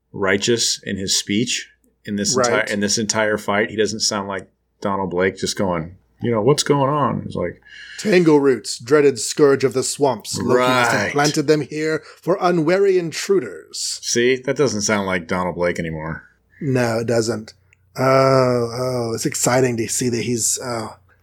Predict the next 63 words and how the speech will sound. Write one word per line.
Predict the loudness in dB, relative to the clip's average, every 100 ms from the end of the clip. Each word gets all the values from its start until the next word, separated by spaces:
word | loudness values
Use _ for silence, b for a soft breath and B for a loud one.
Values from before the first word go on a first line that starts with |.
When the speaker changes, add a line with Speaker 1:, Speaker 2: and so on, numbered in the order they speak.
| _
Speaker 1:
Yeah. | -2 0 -2 0
Speaker 2:
I'm | 2 2
so | 2 2
excited | 2 2 0 0
to | 0
get | -2
into | -4
some | -6 -2
real | -2 -2
Thor. | -8 -14 -16 -20 _ _
Speaker 1:
Yeah. | -4 -2 -2 -4 -12 _ _ _
Speaker 2:
Um, | 0 4 4 4 4 0 -4 -6
Speaker 1:
The | -4
trolls | -2 0 -2
were |
kinda | -2 -2 0
cool. | 0 2
I | 2
mean, | 0 0
I | 0
don't | 0
know. | 2 0
Yeah, | 2 2
it |
was | 0 0
a |
little | 0 0
weird | 0 -2
that | -2 -8
this, | -6 -2
that's | 0 0 0
why | -2
we | 0
call | 0 0
this | -2
place | 0 0 0
the, | -2 -4 -4 B B B -6
you | -2
know, | 0 -2 -6 b b b
whatever | -2 2 2 2
of | 0
silence, | 2 2 2 -2 -4
but | -4 -4 _ _ _ -10
it's | -4
a | 0
neat | 2 4
des- | 2
Speaker 2:
Yeah, |
Lily | 4 2 2
and | 2
I |
had | 2 0
a |
fun | 0 -2 -2
time | -2 -4
mocking | -4 -6 -12 -14
that. | -14 -16 -6
Speaker 1:
Yeah, | 0 2
it's | 2 2
a | 0
neat | 0 0
design | 0 0 0 -2
though. | -4 -6 -10